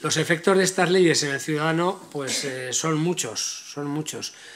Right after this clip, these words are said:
Eh, no solo desde el punto de vista de la tramitación electrónica, el tema de los plazos, son cosas que los ciudadanos también tienen que tener,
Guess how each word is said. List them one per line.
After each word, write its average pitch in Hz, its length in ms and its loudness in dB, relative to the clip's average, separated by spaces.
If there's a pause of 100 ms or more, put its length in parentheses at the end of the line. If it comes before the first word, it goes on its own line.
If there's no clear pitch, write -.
(280)
Eh, 117 720 -8
no 120 320 -8
solo 147 220 -2
desde 127 160 -6
el 123 80 -10
punto 139 240 -8
de 151 60 -2
vista 139 180 -6
de 123 60 -6
la 120 60 -10
tramitación 117 500 -8
electrónica, 165 680 -2 (460)
el 120 120 -12
tema 127 300 -6
de 117 60 -6
los 117 180 -10
plazos, 165 540 -2
son 131 180 -8
cosas 127 340 -6
que 143 140 -6
los 123 140 -10
ciudadanos 127 420 -6
también 127 300 -8
tienen 127 240 -10
que 123 100 -10
tener, 131 320 -8